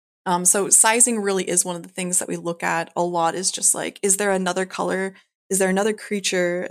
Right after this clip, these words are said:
that is the same cost and bigger and better than this card? And if so, why? Like, what is the reasoning? And is that okay for us? So for me, creature size matters a lot. Um, there's, uh, some effects that I think are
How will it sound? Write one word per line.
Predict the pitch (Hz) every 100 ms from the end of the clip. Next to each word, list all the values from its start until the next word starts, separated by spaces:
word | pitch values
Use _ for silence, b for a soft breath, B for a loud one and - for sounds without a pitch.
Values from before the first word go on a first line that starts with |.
| -
that | 185 170
is | 165 175 -
the |
same | - 180 190
cost | 185 175 175 226 - - - -
and | 175 170
bigger | 170 170 175
and | 165 170
better | 165 170
than | 170 165
this | 185
card? | - - -
And | -
if | 147 185
so, | - 175 170 170 175 _ _ _
why? | 160 165 - -
Like, | 226 208 _
what | 185 180
is | 180
the | 175
reasoning? | 165 175 180 - -
And | - 202 - 196
is | 190
that | 175
okay | 190 185 -
for | - _
us? | - - - B B _ _ -
So | 247
for | 285
me, | 269 269 262 -
creature | _ 247 220
size | 214 202 190 190
matters | 175 175 180
a |
lot. | 175 170 170 - - -
Um, | 180 175 170 175 185 190 _ _ _ _ _ -
there's, | 185 180 180 180 - -
uh, | 180 170 - - - -
some | - 202
effects | 208 196 196 - - - - _ 190
that | 175 180
I |
think | 185 180 165 - _ -
are | 180 170 170 170 170